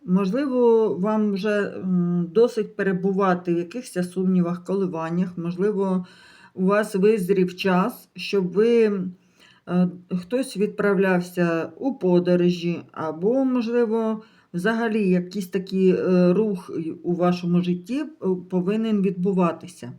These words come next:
Для когось будуть надходити новини, звісточки.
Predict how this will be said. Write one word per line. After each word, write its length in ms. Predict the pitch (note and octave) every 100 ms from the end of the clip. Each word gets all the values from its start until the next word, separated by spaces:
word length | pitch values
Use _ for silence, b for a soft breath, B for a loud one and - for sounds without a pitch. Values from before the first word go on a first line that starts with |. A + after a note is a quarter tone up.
| b b b b b
Для 220 | D#3 F#3+ C#4
когось 320 | B3+ G#3 F3+
будуть 380 | E3+ F3+ F3+ F3+
надходити 840 | A#3 - G#3+ F3+ E3+ - D#3+ D#3
новини, 580 | E3+ A#3+ B3 A3+ G#3 F3+
звісточки. 880 | E3+ G#3+ C4 - G3+ - F#3+ G3